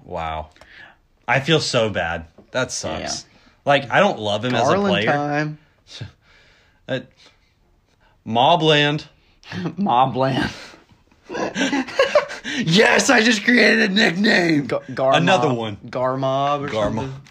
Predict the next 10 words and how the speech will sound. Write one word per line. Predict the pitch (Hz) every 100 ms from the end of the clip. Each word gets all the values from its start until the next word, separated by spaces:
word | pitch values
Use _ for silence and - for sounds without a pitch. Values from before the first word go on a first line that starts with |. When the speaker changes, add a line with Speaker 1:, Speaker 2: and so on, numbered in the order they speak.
| - - _ _ 104
Speaker 1:
Garly. | 101 101 110 98 - -
<laughs> | 131 180 - - 202 185 - 381 - - - - 415
Speaker 2:
Okay. | 480 440 427 - 539
Speaker 1:
Garly. | 120 127 147 190 202 - - - -
<laughs> | 135 - 143 - 262 - 180
All | 139
right. | 143 113 - - - -
Going | 147 202 196
into | 185 165 160
my | 156 143 131 110